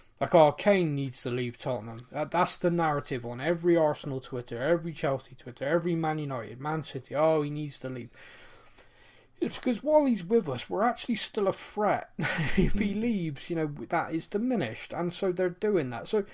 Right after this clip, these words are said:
Speaker 1: let, let's just, let's just hit the Kane thing for a moment. Harry Kane has said, uh, quite clearly,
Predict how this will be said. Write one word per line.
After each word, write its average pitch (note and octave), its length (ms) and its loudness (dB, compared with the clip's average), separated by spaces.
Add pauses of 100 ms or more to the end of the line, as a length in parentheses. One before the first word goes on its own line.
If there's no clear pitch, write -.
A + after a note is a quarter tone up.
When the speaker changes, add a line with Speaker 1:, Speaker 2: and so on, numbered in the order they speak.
(540)
Speaker 1:
let, C#4 280 4
let's B3 200 -4
just, C#4 240 0 (100)
let's B3 180 2
just C#4+ 180 0
hit - 160 -2
the G3 80 -4
Kane F3+ 380 2
thing A#2 260 -6
for B2+ 180 -6
a B2 60 -6
moment. B2+ 320 -8
Harry C4 240 2
Kane D3+ 320 0
has C3 140 -2
said, B2+ 320 0 (540)
uh, - 80 -6 (300)
quite F#3 260 4
clearly, A#2 440 -6